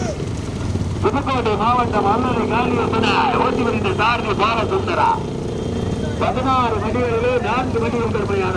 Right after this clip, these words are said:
போராட்டம். முதல் பரிசு பெறுவதற்கு சிவகங்கை மாவட்டமா, மதுரை மாவட்டமா, திண்டுக்கல் மாவட்டமா? கொஞ்சம் வாங்க போ. முதல் பரிசு பெறுவதற்கு சிவகங்கை மாவட்டம் வேர்கலைக்காடு எஸ் டி ஆர் பெரியசாமி என்பவர்களுடைய மாடு முதலாவதாக.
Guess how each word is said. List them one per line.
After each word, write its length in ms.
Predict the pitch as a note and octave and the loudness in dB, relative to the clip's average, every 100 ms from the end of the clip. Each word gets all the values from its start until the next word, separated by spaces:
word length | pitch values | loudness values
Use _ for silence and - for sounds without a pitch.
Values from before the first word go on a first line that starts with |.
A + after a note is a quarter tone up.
| E3 | 0
போராட்டம். 500 | D#3+ D3+ D#3 - - - - - - - - - - - - | 0 0 -2 -2 -2 -4 -4 -4 -4 -4 -4 -2 -2 -2 0
முதல் 260 | - B3+ C4+ | 0 0 0
பரிசு 260 | B3+ G#3 G#3 | 0 0 0
பெறுவதற்கு 440 | G#3 A#3+ A#3 G#3 F#3+ | 0 0 0 0 0
சிவகங்கை 400 | G3 A#3 A3+ F#3+ F#3 | 0 0 0 0 0
மாவட்டமா, 440 | G#3 G#3+ G3+ G3 G#3 G#3+ | 0 -2 -2 0 0 0
மதுரை 280 | G3 A3+ G#3+ F#3+ | 0 -2 0 0
மாவட்டமா, 440 | A3 A3 F#3 G3 F#3+ F#3+ | 0 -2 -2 -2 -2 -2
திண்டுக்கல் 460 | G3 A#3 G#3 F#3+ F#3+ | -2 -2 0 0 0
மாவட்டமா? 440 | A3 - - A3 A#3+ - | -2 -2 -2 0 0 -2
கொஞ்சம் 260 | D#3 F3+ | -2 0
வாங்க 160 | D#3+ D#3+ C3 | 0 -2 -2
போ. 100 | A#2 - - - - - - - - - - | -2 -2 -4 -4 -4 -2 -2 -2 -2 0 0
முதல் 260 | D#4 C#4 C4+ | 0 0 0
பரிசு 260 | B3 A3 G#3 | 0 0 0
பெறுவதற்கு 480 | G#3 B3 B3 A3+ G3+ E3 | 2 2 2 2 0 0
சிவகங்கை 520 | G#3 B3+ A#3 G#3+ G3+ F3+ | 0 2 2 0 0 -2
மாவட்டம் 760 | A3 A#3 A3 - - - - - - - - - - - - | 0 0 0 -2 -2 -2 -2 -2 -4 -4 -4 -4 -4 -2 0
வேர்கலைக்காடு 680 | - C#4 C4 B3 A3+ A3 G3+ G3+ | 0 0 0 0 0 0 0 0
எஸ் 100 | G3 | 0
டி 80 | B3+ A#3+ | 0 0
ஆர் 120 | G#3 | 0
பெரியசாமி 560 | G#3+ C4+ B3 A3 A3 G#3 | 0 0 0 0 -2 -2
என்பவர்களுடைய 500 | G3 F#3+ F#3 F#3 F#3 A#3 | -2 0 0 0 0 0
மாடு 140 | B3 G#3+ | 0 0
முதலாவதாக. 680 | G#3+ G3 F3 - - G#2+ | 0 0 -2 -2 -2 -2